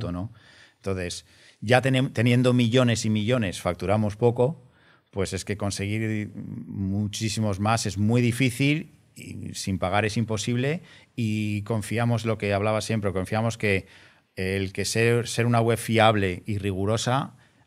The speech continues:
Speaker 2: haga ese boca a boca en el sentido de que, eh, al final vuelvo a Film Affinity a ver, hay tanta oferta hoy en día en plataformas, en, en películas, se estrenan todos los viernes en el cine diez, nueve,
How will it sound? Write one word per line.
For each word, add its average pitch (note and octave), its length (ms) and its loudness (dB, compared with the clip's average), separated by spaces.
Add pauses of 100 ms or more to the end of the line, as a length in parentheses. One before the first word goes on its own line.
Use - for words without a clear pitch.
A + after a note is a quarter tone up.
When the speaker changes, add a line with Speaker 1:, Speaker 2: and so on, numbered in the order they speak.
Speaker 2:
haga A2 360 0
ese G2 200 -2
boca A#2 280 2
a A#2 40 8
boca C3+ 420 2
en D3 80 0
el A2 100 0
sentido G2+ 460 -2
de A2 160 0
que, F2+ 380 -4 (400)
eh, F2+ 160 -6
al D#2+ 120 -8
final G#2 500 -4 (200)
vuelvo A2 420 2
a F#2+ 60 0
Film F#2+ 220 -4
Affinity G#2 540 -2
a F#2 100 2
ver, G2 300 0 (520)
hay G#2+ 160 -2
tanta A#2 240 2
oferta G#2 380 0
hoy F#2+ 100 0
en F#2+ 220 0
día F#2 160 -2
en F2 80 -4
plataformas, F2 800 -6
en, F2 120 -6 (140)
en F#2 240 -6
películas, F2+ 480 -8
se - 80 -10
estrenan F#2+ 320 -4
todos F#2+ 160 -4 (120)
los E2 220 -14
viernes F2 380 -8
en F#2 80 -6
el F2 80 -8
cine F2+ 260 -8
diez, F2+ 260 -8
nueve, F#2 340 -8